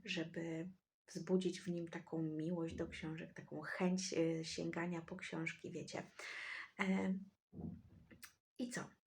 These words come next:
Ja sobie zrobiłam herbatkę, e, idę montować vloga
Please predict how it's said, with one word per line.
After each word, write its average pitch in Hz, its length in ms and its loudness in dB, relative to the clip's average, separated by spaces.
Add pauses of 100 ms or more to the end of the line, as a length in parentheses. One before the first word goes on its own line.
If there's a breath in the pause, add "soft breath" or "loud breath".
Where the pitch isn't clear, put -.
Ja 262 120 4
sobie 302 240 2
zrobiłam 214 360 2
herbatkę, 180 540 -2
e, - 600 -6 (440)
idę 247 220 6
montować 208 500 0
vloga 156 480 -6